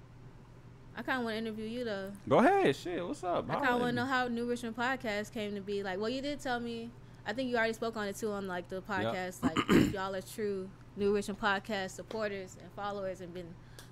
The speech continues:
Speaker 1: supporting the podcast, watching the episodes. And if you haven't, go back and watch them.
Speaker 2: Go back and watch 'em.
Speaker 1: Binge watch. Put 'em in the background on the
Speaker 2: Ugly
Speaker 1: T V while you
Speaker 2: ass,
Speaker 1: frying
Speaker 2: nigga.
Speaker 1: chicken in the kitchen.
Speaker 2: <laughs>
Speaker 1: All that. <laughs>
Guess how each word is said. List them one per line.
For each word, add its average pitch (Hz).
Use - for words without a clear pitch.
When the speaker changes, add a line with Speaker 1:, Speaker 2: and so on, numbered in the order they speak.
Speaker 1:
supporting 208
the 202
podcast, 196
watching 196
the 175
episodes. 190
And 196
if -
you 190
haven't, 202
go 202
back 196
and 190
watch 214
them. 190
Speaker 2:
Go 101
back 123
and 117
watch 104
'em. 110
Speaker 1:
Binge 233
watch. 196
Put 226
'em 214
in 214
the 202
background 208
on 202
the 196
Speaker 2:
Ugly 190
Speaker 1:
T 190
V -
while 190
you 82
Speaker 2:
ass, 82
Speaker 1:
frying 220
Speaker 2:
nigga. 190
Speaker 1:
chicken 226
in 202
the 190
kitchen. 214
Speaker 2:
<laughs> -
Speaker 1:
All 220
that. 175
<laughs> -